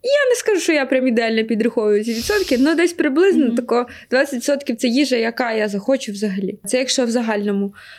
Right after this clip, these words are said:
Speaker 1: Якщо в мене є там тарілка, як я вираховую збалансовану їжу, щоб не рахувати калорії, вагу, е, є тарілка, яка ділиться на три треті.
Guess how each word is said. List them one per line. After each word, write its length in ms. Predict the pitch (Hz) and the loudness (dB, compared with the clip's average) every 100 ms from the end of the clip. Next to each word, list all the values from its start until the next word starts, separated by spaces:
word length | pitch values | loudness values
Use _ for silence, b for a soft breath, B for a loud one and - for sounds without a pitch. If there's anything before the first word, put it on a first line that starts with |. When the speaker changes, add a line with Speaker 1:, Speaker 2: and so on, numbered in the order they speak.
| B | B
Speaker 1:
Якщо 340 | 233 233 - 302 | -4 -2 0 0
в 40 | |
мене 320 | 285 285 285 | 0 0 0
є 260 | 262 262 254 | 2 2 0
там 240 | 247 220 | 0 -2
тарілка, 580 | 220 247 269 262 208 202 | -2 0 2 2 0 -2
як 280 | - 233 233 | -2 -2 -2
я 60 | 247 | -2
вираховую 500 | 233 233 247 226 220 | -2 -2 -2 -2 -2
збалансовану 680 | 208 233 233 262 302 302 262 | 0 0 0 0 2 2 0
їжу, 300 | 220 214 202 | 0 -4 -4
щоб 280 | - 202 | -2 -2
не 180 | 208 226 | -2 0
рахувати 520 | 226 220 202 202 196 190 | -2 -2 -2 -2 -4 -8
калорії, 720 | 214 233 233 233 220 220 214 | -2 0 2 2 0 0 -2
вагу, 480 | 214 226 240 294 302 B B B - | -2 -2 0 0 -2 B B B -2
е, 100 | 220 | 0
є 160 | 262 | 0
тарілка, 420 | 269 269 311 339 240 | 0 0 2 0 -2
яка 200 | 226 247 | -2 -2
ділиться 500 | 254 285 277 233 220 | 0 0 0 -2 0
на 460 | 226 226 226 220 220 _ | 0 0 0 -2 -6 _
три 240 | 269 269 | -2 -2
треті. 540 | 285 233 208 214 - | 0 -2 -2 -4 -8